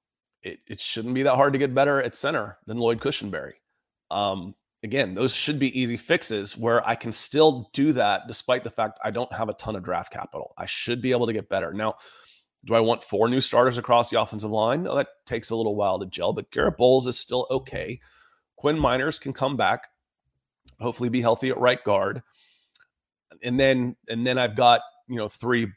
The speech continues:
positions I need to worry about: left guard, center, right tackle.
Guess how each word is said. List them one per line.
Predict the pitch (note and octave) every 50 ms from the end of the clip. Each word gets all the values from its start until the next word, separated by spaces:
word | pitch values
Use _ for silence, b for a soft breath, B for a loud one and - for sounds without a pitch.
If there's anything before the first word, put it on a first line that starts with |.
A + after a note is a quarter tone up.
| _ _ -
positions | B2+ A2 G#2+ G#2+ - - A2 G#2 G2
I | G2 G2
need | G2+ G2 G2
to | - F#2
worry | F#2 F#2 F2 F2+ E2
about: | D#2+ D#2 D2+ C#2+ - -
left | F2 G#2 A#2 - -
guard, | - G#2+ G#2 G#2 G2
center, | - F#2+ G2 F#2+ F#2
right | F#2 F2+ F2+ -
tackle. | - - - - - - -